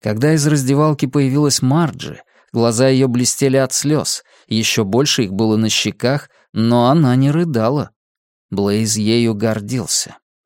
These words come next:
Когда она проходила мимо его парты, направляясь к двери, семиклассники занимались в другой комнате.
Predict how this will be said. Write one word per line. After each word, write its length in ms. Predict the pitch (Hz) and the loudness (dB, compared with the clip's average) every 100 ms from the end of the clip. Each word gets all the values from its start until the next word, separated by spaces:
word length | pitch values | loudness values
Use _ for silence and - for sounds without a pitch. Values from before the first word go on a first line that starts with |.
| _ _ _ | _ _ _
Когда 320 | 95 101 117 | -8 -2 0
она 160 | 127 131 | 2 0
проходила 540 | 127 127 123 123 139 | 0 0 0 2 2
мимо 320 | 127 131 135 | 2 2 2
его 320 | 131 123 135 131 | 2 2 0 -2
парты, 440 | - 160 - - | -2 -2 -4 -8
направляясь 640 | 90 - 110 110 123 104 | -8 -2 0 2 0 -2
к 80 | 107 | -6
двери, 460 | 98 147 156 76 - _ _ _ | -4 0 0 -2 -12 _ _ _
семиклассники 720 | - 160 170 202 190 165 147 | -6 -2 0 0 0 0 0
занимались 520 | 135 151 156 143 127 | 0 2 4 2 0
в 60 | 131 | -2
другой 380 | 135 180 170 98 | -2 0 0 -2
комнате. 640 | - 76 65 - - - | -6 -8 -10 -10 -12 -14